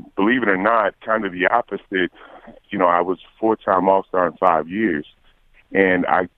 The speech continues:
felt like in some ways I had really arrived. And, you know, that's what kind of, it took the chip off of my shoulder to prove. And then, of course, the, the professional lifestyle of, you know,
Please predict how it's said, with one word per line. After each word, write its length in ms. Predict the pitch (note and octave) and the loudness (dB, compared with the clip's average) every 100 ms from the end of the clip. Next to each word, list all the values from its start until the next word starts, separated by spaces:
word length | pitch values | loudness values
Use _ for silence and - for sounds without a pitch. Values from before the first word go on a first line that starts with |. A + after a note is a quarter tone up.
| _ | _
felt 220 | A2 A2+ | 0 2
like 300 | G#2 F#2 - | 0 -2 -4
in 100 | F2 | -12
some 200 | - A2 | -6 -4
ways 260 | A2+ G2 F#2 | -2 -2 -2
I 140 | F#2 F2 | -2 0
had 180 | E2+ E2 | -2 -2
really 260 | F2+ F2 D#2+ | -8 -8 -10
arrived. 540 | D#2 F#2 G2 D#2+ D2 _ _ _ - - | 0 2 4 2 -2 _ _ _ -14 -4
And, 500 | E2+ E2 E2 D#2+ D2+ _ - _ _ _ _ _ | -2 0 0 -2 -6 _ -20 _ _ _ _ _
you 60 | F2 | 0
know, 140 | E2+ E2 | 0 2
that's 220 | F#2+ A#2+ - | 0 -2 -2
what 160 | F2+ - - | -2 -2 -2
kind 200 | F#2+ F#2 | -2 -2
of, 60 | - | -6
it 140 | F2 - | -8 -8
took 160 | A#2 - | -10 -10
the 80 | F2+ - | -14 -2
chip 220 | G#2 - | -2 2
off 240 | F#2+ A2+ - _ _ _ - | 4 4 0 _ _ _ -8
of 100 | F2 | -6
my 200 | F2 E2 - | -6 -8 -6
shoulder 440 | E2+ E2 E2+ E2 - _ - | -4 -4 -4 -8 -10 _ -20
to 60 | |
prove. 680 | - - A#2+ C3+ G2+ F#2 F2 _ _ _ _ _ _ | -18 -6 0 2 2 0 -2 _ _ _ _ _ _
And 160 | G#2+ G#2+ | 2 4
then, 240 | G#2 G2 - | 4 0 -4
of 100 | - | -6
course, 240 | - G#2+ G2 G2 | 0 0 0 -8
the, 300 | F#2+ F#2 F#2 - | -4 -4 -6 -8
the 120 | G2 | -6
professional 680 | - F#2+ G#2+ G2 - F#2+ F2+ | -6 -2 0 0 -4 -6 0
lifestyle 840 | F2+ F#2 - - - F2+ F2+ F2 | 0 0 -6 -20 -2 2 2 0
of, 140 | E2+ E2 _ _ _ _ - _ | -2 -4 _ _ _ _ -20 _
you 60 | F#2 | -6
know, 220 | E2 | -6